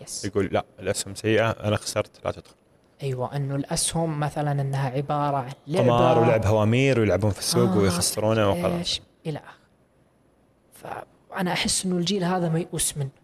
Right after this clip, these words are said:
Speaker 1: خلاص. يعني بدأ يشوف له مجالات أخرى في عالم الاستثمار والأشياء هذه.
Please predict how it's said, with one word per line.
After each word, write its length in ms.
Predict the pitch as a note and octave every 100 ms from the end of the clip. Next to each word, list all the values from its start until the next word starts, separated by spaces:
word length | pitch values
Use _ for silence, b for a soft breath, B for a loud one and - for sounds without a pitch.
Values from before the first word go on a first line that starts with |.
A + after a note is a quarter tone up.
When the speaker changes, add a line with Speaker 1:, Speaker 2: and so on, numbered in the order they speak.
| _ _ _
Speaker 1:
خلاص. 500 | - D3+ B2+ - - - _ _ _
يعني 140 | C3+
بدأ 220 | C#3+ D#3+
يشوف 300 | D#3 - E3
له 80 | F3
مجالات 480 | D#3+ D3+ D#3 E3 -
أخرى 320 | - C3+ A#2 - b b b -
في 100 | C3
عالم 320 | C#3 C3+ B2+
الاستثمار 720 | A#2+ - - - C#3 B2+ B2
والأشياء 380 | - - - -
هذه. 280 | - - -